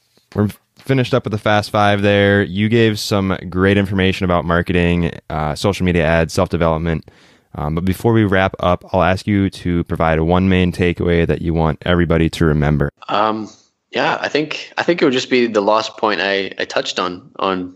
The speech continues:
Speaker 2: I think that's a really b-, big thing that people get wrapped up in on a day to, day-to-day basis, is just remember that you can only do one thing at a time.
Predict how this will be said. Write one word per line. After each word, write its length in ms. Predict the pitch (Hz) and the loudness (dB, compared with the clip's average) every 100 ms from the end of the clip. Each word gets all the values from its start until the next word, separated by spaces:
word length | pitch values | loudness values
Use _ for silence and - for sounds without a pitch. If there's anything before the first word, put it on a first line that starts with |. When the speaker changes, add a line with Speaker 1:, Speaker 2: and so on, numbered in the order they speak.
| - | -6
Speaker 2:
I 40 | |
think 120 | 117 | -2
that's 140 | 113 110 | 0 0
a 60 | |
really 320 | 107 113 110 101 | 2 4 2 0
b-, 160 | 90 - | -6 -10
big 180 | 107 104 | -4 -4
thing 200 | - 107 | -2 -2
that 140 | 95 - | -2 -2
people 380 | 101 98 95 | -2 0 0
get 240 | - - 95 | -2 -6 -2
wrapped 300 | 98 95 - | -2 -2 -2
up 140 | 101 | -2
in 240 | 95 87 - - - | -4 -8 -12 -20 -6
on 140 | 98 | -2
a 40 | 95 | -2
day 340 | 95 98 90 | 0 0 -2
to, 120 | - | -8
day-to-day 440 | - 104 101 101 95 | -4 -2 -2 0 0
basis, 420 | 98 101 - - | 0 0 -4 -6
is 180 | - 92 | -6 -4
just 240 | 98 - | -6 -4
remember 340 | 101 98 107 107 | -2 0 2 2
that 120 | 87 | 0
you 100 | 92 | -2
can 100 | 98 | -2
only 180 | 95 92 | 0 0
do 120 | 98 | 0
one 260 | 90 90 92 | 0 0 -2
thing 260 | 95 92 | -4 -4
at 80 | - | -6
a 60 | 90 | -4
time. 340 | 107 101 87 | -2 -4 -6